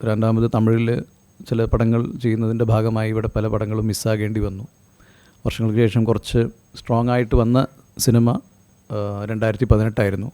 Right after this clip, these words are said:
അതെനിക്കൊരു, ആ, എൻ്റെ കരിയറിൽ തന്നെ വളരെ ഇമ്പോർട്ടൻ്റ് ആയൊരു സിനിമയായി മാറി. അപ്പം അതിനുശേഷം സോളോ ആയിട്ട് ചെയ്യുന്നതാണ് ഈ ക്വീൻ എലിസബത്ത്. അപ്പം ഇതിൻ്റെ ഏറ്റവും,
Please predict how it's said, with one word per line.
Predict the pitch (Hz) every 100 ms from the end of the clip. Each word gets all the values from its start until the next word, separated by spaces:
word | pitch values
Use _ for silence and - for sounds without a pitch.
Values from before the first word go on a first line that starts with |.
| -
അതെനിക്കൊരു, | 101 101 - 104 104 - _ -
ആ, | - 104 98 98 104 - - 110
എൻ്റെ | 101 101 110
കരിയറിൽ | 107 110 110
തന്നെ | 110
വളരെ | 107 107
ഇമ്പോർട്ടൻ്റ് | 98 113 113 120
ആയൊരു | 110 107
സിനിമയായി | - 101 101 98
മാറി. | 95 95 107 - - _ _ - -
അപ്പം | _ 110
അതിനുശേഷം | 113 117 110 113
സോളോ | - 117 123 123
ആയിട്ട് | 120 120
ചെയ്യുന്നതാണ് | - 117 117 110 107
ഈ | 107 104 107 - _ _ -
ക്വീൻ | 113
എലിസബത്ത്. | 110 107 98 107 - - _ _ _ _ - - -
അപ്പം | -
ഇതിൻ്റെ | 110 123
ഏറ്റവും, | 135 - 143 139 135